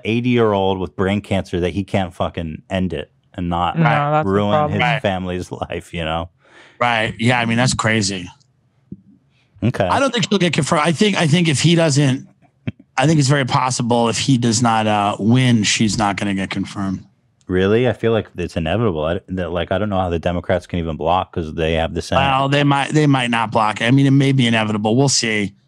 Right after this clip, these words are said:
Speaker 3: I don't know. I mean, it's
Speaker 1: It's a little scary for me because she is, like, she's straight up handmaiden, handmaiden tale
Speaker 3: Yeah.
Speaker 1: level.
Speaker 3: I
Speaker 1: And,
Speaker 3: mean,
Speaker 1: like,
Speaker 3: I
Speaker 1: she,
Speaker 3: listened to
Speaker 1: they
Speaker 3: her
Speaker 1: can o-,
Speaker 3: speech.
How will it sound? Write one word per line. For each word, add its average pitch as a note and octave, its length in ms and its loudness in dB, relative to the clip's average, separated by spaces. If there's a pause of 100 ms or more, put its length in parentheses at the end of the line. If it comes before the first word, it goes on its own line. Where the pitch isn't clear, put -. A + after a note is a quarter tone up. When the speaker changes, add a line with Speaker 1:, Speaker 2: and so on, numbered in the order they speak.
(380)
Speaker 3:
I C#3 80 0
don't A#2 160 2
know. G2+ 360 0 (580)
I A#2+ 100 0
mean, C3 180 4
it's A#2 220 0
Speaker 1:
It's C3 140 0
a D#3+ 60 2
little D#3+ 180 2
scary C3 540 0
for - 180 -4
me A2 240 2
because G2+ 560 0
she A#2 380 0
is, G2+ 180 0
like, F2 240 0 (240)
she's B2+ 380 0
straight G#2 260 0
up F2+ 140 -2
handmaiden, G#2+ 880 0
handmaiden G#2 480 0
tale A2 500 0 (420)
Speaker 3:
Yeah. A#2 360 0 (160)
Speaker 1:
level. G#2 420 2 (260)
Speaker 3:
I D#3+ 80 2
Speaker 1:
And, F#3+ 200 2
Speaker 3:
mean, F#3 60 0
Speaker 1:
like, A2 220 0
Speaker 3:
I E3 120 0
Speaker 1:
she, G3 60 4
Speaker 3:
listened D#3+ 220 0
to G3 40 0
Speaker 1:
they F3 60 4
Speaker 3:
her E3 40 -2
Speaker 1:
can D#3 240 -2
o-, C3 180 0
Speaker 3:
speech. - 140 -8